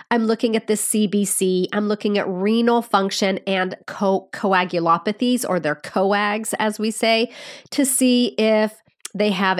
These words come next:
any issues with potential bleeding or potential overclotting. So again, that was chemistries. That's gonna be your electrolytes mainly.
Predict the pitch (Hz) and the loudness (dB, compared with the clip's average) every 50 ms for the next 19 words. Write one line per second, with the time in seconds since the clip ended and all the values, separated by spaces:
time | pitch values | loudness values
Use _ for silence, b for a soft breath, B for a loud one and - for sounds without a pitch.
0 | - - 190 185 185 180 180 180 - 185 185 170 - - - 175 170 175 175 - | -2 -2 -2 0 0 0 0 0 0 -2 -2 -2 -2 -2 -2 0 0 0 0 -2
1 | - - 175 175 170 170 - - - 180 - - 175 165 156 - 180 151 - - | -4 -4 -2 -2 -2 -2 -4 -6 -6 -6 -4 -4 -6 -6 -6 -4 -4 -4 -4 -4
2 | - - 170 180 160 160 165 156 151 160 156 156 151 - - - - 170 - - | -6 -8 -4 -4 -2 -2 0 -2 -2 -2 -2 -4 -4 -6 -6 -6 -6 -8 -8 -6
3 | - 160 147 - 170 160 - - 170 160 156 151 147 143 143 143 - - - 156 | -8 -8 -6 -4 -6 -6 -6 -4 -4 -4 -4 -4 -4 -6 -6 -6 -8 -8 -6 -2
4 | 143 135 131 131 123 101 101 92 - - - 175 170 170 175 165 160 160 - - | 0 0 0 0 -2 -6 -8 -10 -8 -4 -2 -2 -2 0 0 0 0 0 -2 -2
5 | 165 170 - B B B B B B B B - - 262 262 254 247 247 247 - | -4 -4 -6 B B B B B B B B -6 -2 0 2 2 2 2 0 -2
6 | - - 233 226 220 220 220 - 208 185 180 - - 185 175 165 165 160 147 156 | -4 -2 0 0 2 0 0 0 0 -2 -2 -2 -4 -4 -2 -2 -2 -4 -2 -4
7 | 160 - - 180 190 220 240 233 254 254 - - 254 233 233 226 220 220 226 - | -4 -4 -4 -4 -4 -2 -2 -2 -2 -4 -6 -6 -4 -2 0 0 0 -2 -4 -4
8 | - 208 208 202 196 196 196 190 196 196 190 190 196 196 _ | -4 -2 -2 0 0 0 -2 0 0 0 0 -2 -2 -6 _